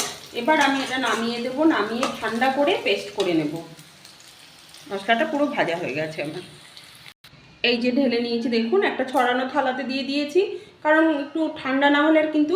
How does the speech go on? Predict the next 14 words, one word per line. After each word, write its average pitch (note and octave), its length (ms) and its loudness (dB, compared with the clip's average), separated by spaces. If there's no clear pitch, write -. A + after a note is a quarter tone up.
মিক্সিতে B3 460 2
দেওয়া G#3 300 6
যায় F#3 200 4
না। E3 140 -2
এদিকে G#3 200 -4
আমার A#3 200 4
কড়াই G#3+ 240 6
গরম G#3+ 320 6
হয়ে B3 220 -2
গেছে, B3+ 220 0
বাকি A#3 280 0
পেঁয়াজটা G#3+ 440 0
আমি C4+ 160 2
ভাজবো, A3+ 600 0